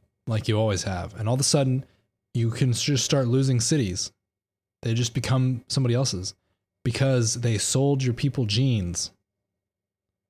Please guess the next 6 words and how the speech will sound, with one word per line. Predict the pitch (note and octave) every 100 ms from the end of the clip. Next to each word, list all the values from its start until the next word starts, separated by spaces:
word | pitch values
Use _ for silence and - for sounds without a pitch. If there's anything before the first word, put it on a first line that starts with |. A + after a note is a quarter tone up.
| _ _ _ _ _ _ _
or | A#2+ A2+
their | A#2+
devil | G#2+ C3 C#3+
music | B2+ A2 G#2 F#2 - - -
converted | B2 A2+ C3 B2+ G2+
them. | F#2+ F2